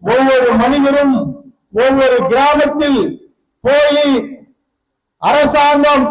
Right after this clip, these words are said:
பல திட்டம் வழங்கி கொண்டிருக்கிறது. நலவாரியத்தில்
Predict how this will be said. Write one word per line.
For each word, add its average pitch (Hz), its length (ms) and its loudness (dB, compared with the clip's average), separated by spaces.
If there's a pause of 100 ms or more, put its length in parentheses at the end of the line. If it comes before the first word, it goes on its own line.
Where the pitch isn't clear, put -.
(360)
பல 247 120 2 (160)
திட்டம் 269 440 0 (680)
வழங்கி 294 320 2
கொண்டிருக்கிறது. 294 720 2 (1200)
நலவாரியத்தில் 302 1000 2